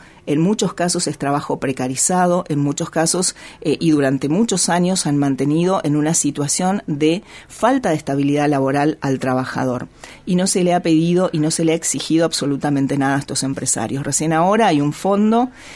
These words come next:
eh, que me parece muy bien, pero en el marco de un acuerdo que dejó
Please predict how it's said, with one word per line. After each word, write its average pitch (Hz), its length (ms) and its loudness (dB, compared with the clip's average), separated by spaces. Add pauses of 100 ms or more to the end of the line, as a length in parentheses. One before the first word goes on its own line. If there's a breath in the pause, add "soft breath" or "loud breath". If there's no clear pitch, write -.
(140 loud breath)
eh, 131 500 0
que 151 80 0
me 143 100 2
parece 143 300 0
muy 160 160 2
bien, 196 440 2
pero 156 360 0 (360 loud breath)
en 160 140 2
el 151 140 2
marco 196 340 2
de 175 80 4
un 170 120 2
acuerdo 180 520 0
que 147 100 -2
dejó 170 520 0